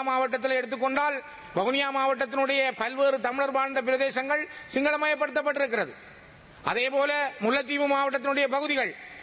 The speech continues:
பல இடங்களில் மக்கள் குடியேறி வாழ விடாமல் தடுக்கப்பட்டிருக்கிறார்கள். கேப்பாப்புலவு கிராமம், நாங்கள் பல தடவைகள் இந்த இடத்துல சொல்லியிருக்கிறோம். கேப்பாப்புலவிலே ஒரு விமானப்படை தளம் அமைப்பதற்காக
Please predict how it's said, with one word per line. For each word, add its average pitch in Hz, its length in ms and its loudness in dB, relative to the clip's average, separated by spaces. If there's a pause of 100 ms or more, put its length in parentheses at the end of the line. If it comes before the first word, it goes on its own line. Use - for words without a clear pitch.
(200)
பல 277 280 0
இடங்களில் 294 420 0
மக்கள் 285 320 -2
குடியேறி 294 400 2
வாழ 277 120 0 (100)
விடாமல் 285 360 -2
தடுக்கப்பட்டிருக்கிறார்கள். 254 880 0 (400)
கேப்பாப்புலவு 269 600 2 (100)
கிராமம், 240 360 0 (440)
நாங்கள் 208 280 0
பல 233 180 0
தடவைகள் 254 380 4
இந்த 247 160 2
இடத்துல 254 320 0
சொல்லியிருக்கிறோம். 269 480 0 (640)
கேப்பாப்புலவிலே 247 720 2
ஒரு 262 140 2
விமானப்படை 269 580 2 (100)
தளம் 262 260 0
அமைப்பதற்காக 240 680 0